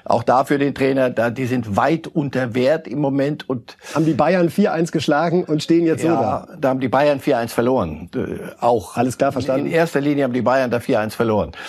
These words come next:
Speaker 1: Ja, aber sie haben's gut gemacht und da ist vieles verloren gegangen jetzt,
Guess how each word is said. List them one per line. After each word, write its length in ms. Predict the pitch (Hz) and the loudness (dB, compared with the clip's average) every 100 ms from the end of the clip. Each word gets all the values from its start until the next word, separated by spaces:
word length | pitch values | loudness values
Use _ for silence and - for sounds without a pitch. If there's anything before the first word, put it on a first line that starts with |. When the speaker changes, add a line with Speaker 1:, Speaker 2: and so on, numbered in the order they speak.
| - - - - | -14 -16 -14 -4
Speaker 1:
Ja, 240 | 151 156 | 2 4
aber 140 | 143 131 | 2 2
sie 100 | 143 | 0
haben's 200 | 143 - | 0 0
gut 180 | 190 196 | -2 0
gemacht 380 | 190 190 185 | 2 0 -2
und 160 | - 160 | -4 0
da 80 | 160 | 0
ist 120 | 160 | -2
vieles 300 | - 190 180 | -2 0 0
verloren 340 | 160 156 165 | 0 2 2
gegangen 300 | 143 117 101 | 2 0 0
jetzt, 240 | 90 87 | 0 -2